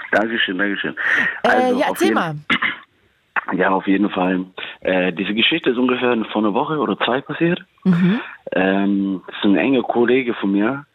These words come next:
Speaker 1: Äh, der ist ein bisschen hipplich immer drauf. Und wir haben ein bisschen Späßchen gemacht und ich war im Zimmer und da gibt's doch diese Memes, da wie die Leute gegen die Tür springen und ihr Kopf so anhauen.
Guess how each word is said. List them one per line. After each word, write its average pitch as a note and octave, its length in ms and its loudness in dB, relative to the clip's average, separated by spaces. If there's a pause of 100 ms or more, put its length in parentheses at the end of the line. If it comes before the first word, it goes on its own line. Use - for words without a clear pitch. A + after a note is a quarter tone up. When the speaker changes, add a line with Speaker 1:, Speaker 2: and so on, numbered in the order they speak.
(640)
Speaker 1:
Äh, F#2 480 0 (160)
der G2+ 120 0
ist - 60 -4
ein A2 80 0
bisschen F#2 240 -2
hipplich G#2 360 -2
immer F2 160 0
drauf. F2 360 0 (260)
Und E2+ 800 0 (220)
wir E2 160 -2
haben F#2+ 120 4
ein - 20 4
bisschen G2 220 0
Späßchen D3 460 2
gemacht B2 520 0
und G2+ 440 4
ich F#2 80 -2 (100)
war G#2 120 0
im G2+ 180 -2
Zimmer C3 400 0
und G2+ 340 2 (580)
da F#2 80 0
gibt's G2 200 -2
doch A#2+ 80 -4
diese G2+ 220 2
Memes, G#2+ 400 4
da F2+ 140 0
wie G2 60 2
die F#2+ 140 -2
Leute G2 340 2
gegen F#2 240 2
die F2+ 80 -6
Tür - 200 2
springen A2 540 2
und - 140 -2
ihr - 100 0
Kopf - 240 -2
so - 100 -2
anhauen. F3 380 -4